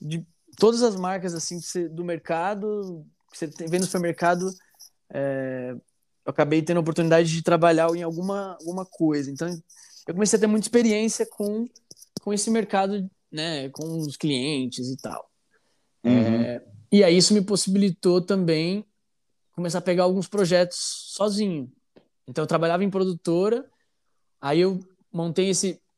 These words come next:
Speaker 1: né, tinha um, um estúdio paralelo que eu pegava freelancer, que a galera falava na época. É, então você pegava os, os freelas e eu comecei a fazer umas coisas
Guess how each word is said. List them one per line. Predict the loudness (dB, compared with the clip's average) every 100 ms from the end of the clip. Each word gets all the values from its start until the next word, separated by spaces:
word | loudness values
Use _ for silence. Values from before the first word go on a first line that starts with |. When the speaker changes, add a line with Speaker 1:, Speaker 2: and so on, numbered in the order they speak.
| -10
Speaker 1:
né, | -10
tinha | -8 -6
um, | -6 -6 -8 -6
um | -4
estúdio | -4 0 0
paralelo | 2 4 4 4 2 0
que | -2
eu |
pegava | -2 -2 -2 -4 -10 -20 _
freelancer, | -2 0 0 -2 -4 -4 -6
que | -6
a | -10
galera | -10 -10
falava | -6 -4 -2
na | -2
época. | -2 -2 -4 -4 -4 _ _ _ _ _ -20 _
É, | -8 -4 -4 -4 -4 -4 -8 -16 _ -12 0
então | 2 2 0
você | 0 4
pegava | 6 6 4 2
os, | -2 -8 -8
os | -8
freelas | -4 0 4 4 4
e |
eu | -2
comecei | -2 -6
a |
fazer | -6 -6
umas | -6 -4
coisas | -6 -4